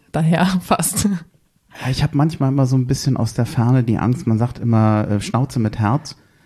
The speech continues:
Speaker 1: Ja.
Speaker 2: Aber manchmal hab ich den Eindruck, dass in letzter Zeit mehr die Schnauze rauskommt als das Herz.
Speaker 1: Aber ich glaub, das hat Berlin nicht exklusiv.
Speaker 2: Nee?
Speaker 1: <laughs> Nee.
Speaker 2: So, doch, dass es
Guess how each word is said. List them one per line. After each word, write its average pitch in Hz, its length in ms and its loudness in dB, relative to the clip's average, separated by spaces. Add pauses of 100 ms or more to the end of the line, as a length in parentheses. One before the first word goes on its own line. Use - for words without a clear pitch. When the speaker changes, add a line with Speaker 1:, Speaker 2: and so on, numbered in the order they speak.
(100)
Speaker 1:
Ja. 247 220 2
Speaker 2:
Aber 120 280 2 (160)
manchmal 131 520 0
hab 127 80 -2
ich 127 180 -4
den 117 160 -2
Eindruck, 127 300 0
dass 117 160 -2
in 101 60 0
letzter 113 280 -2
Zeit 120 240 -4
mehr 117 140 2
die 113 80 -4
Schnauze 113 560 -2
rauskommt 82 520 -4
als - 220 -8
das - 160 -10
Herz. 87 300 -2
Speaker 1:
Aber 233 160 2
ich 214 60 -6
glaub, 196 120 -4
das 185 140 -2
hat 180 120 0
Berlin 180 260 2
nicht 165 120 -2
exklusiv. 156 640 -2 (320)
Speaker 2:
Nee? 127 300 2
Speaker 1:
<laughs> - 80 -12
Nee. 202 260 2 (560)
Speaker 2:
So, 110 260 -6 (100)
doch, - 240 -6 (120)
dass - 160 -6
es 110 160 -10